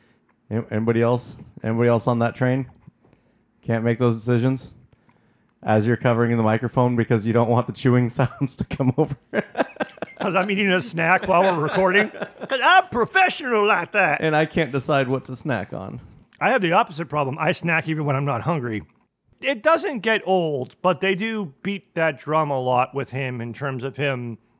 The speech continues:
Speaker 2: inability to make a, a, even a simple decision between two things.
Speaker 1: Which then also comes into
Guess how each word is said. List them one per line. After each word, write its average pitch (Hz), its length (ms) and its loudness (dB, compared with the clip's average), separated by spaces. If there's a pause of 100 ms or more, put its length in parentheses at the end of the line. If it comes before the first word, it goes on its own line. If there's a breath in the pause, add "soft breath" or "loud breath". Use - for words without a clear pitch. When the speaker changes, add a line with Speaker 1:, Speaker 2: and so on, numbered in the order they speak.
(180)
Speaker 2:
inability 196 500 2
to 170 80 -2
make 170 240 -4
a, 143 280 0
a, 151 120 -2
even 190 260 0
a 143 60 0
simple 156 340 -4
decision 127 460 -4
between 117 320 -10
two 110 160 -12
things. - 460 -18
Speaker 1:
Which 151 200 -2
then 190 160 2
also 165 300 0
comes 135 260 -2
into 123 580 0